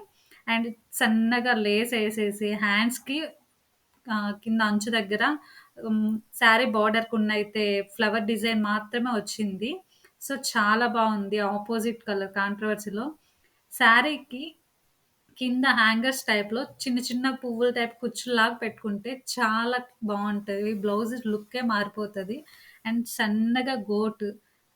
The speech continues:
పైపింగ్ అంటారండి, దాన్ని సన్నగా లైట్‌గా అలా వేయించుకుంటే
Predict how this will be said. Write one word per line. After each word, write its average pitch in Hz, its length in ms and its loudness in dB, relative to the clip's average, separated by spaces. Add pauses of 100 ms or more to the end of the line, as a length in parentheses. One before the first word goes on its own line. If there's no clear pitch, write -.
(260)
పైపింగ్ 214 440 0
అంటారండి, 190 640 -6 (260)
దాన్ని 208 440 2
సన్నగా 214 500 0
లైట్‌గా 208 480 -2
అలా 214 140 0
వేయించుకుంటే 202 800 -2